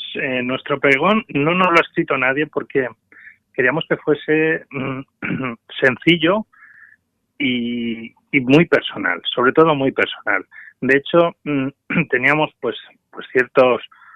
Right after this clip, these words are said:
párrafos que evidentemente tenían que aparecer y personas que tenían que ser nombradas y momentos incluso en la vida de Pepe.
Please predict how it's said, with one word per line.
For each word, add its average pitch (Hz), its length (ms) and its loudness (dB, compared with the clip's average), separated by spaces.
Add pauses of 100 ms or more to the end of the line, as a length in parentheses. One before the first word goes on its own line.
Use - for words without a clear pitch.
(160)
párrafos 151 540 -2
que 123 120 -8
evidentemente 120 640 -8
tenían 120 340 -6
que - 80 -6
aparecer 151 560 0
y 127 80 -8
personas 117 520 -8
que 123 100 -14
tenían 117 260 -10
que 120 100 -6
ser 120 160 -8
nombradas 139 560 -2 (1300)
y 131 100 2
momentos 123 560 -2
incluso 127 500 -6
en 151 120 -6
la 120 260 -2
vida 123 240 -4
de 113 100 -4
Pepe. 165 380 -2